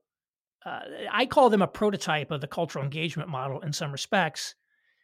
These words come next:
They, a lot of them were not really hardcore, you know, from the pulpit culture war people.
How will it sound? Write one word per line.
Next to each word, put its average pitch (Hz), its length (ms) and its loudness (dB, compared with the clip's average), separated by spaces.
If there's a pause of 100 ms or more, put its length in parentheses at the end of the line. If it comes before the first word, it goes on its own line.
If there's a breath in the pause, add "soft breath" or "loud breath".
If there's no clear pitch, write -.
(680)
They, 214 240 2
a 226 80 0
lot 254 240 4
of 247 140 2
them 208 360 2
were 170 200 -4
not 208 320 0
really 151 260 -4
hardcore, 135 840 -6 (200)
you 180 120 -2
know, 147 120 -2
from 175 240 -2
the 160 100 -4
pulpit 151 460 -4 (180)
culture 170 340 -4
war 143 240 -6
people. 143 480 -6